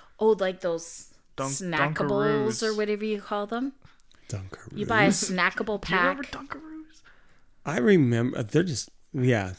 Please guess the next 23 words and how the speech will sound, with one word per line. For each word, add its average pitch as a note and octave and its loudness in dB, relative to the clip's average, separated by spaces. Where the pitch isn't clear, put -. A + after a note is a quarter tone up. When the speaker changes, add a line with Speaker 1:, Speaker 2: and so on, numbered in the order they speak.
Speaker 3:
they, C3+ 2
I C3 2
Speaker 2:
They're C#3 4
Speaker 3:
remember A2+ 2
Speaker 2:
yeah, - -6
Speaker 3:
them. - -8
Speaker 2:
they're, C#3 -6
they're F3 -10
good. F3 -10
Speaker 1:
Mm. E3 -10
Speaker 3:
Like C#3+ -4
cookies C#3 4
and A#2 0
just A2+ -4
pure B2 4
Speaker 2:
Something G#2+ 0
Speaker 3:
icing. C#3+ 4
Speaker 2:
else, - -6
just E3+ -6
sugar. D3 -6
Speaker 3:
Yeah, A#2 2
Speaker 1:
Yeah. D#3+ -8
Speaker 3:
just D3+ -2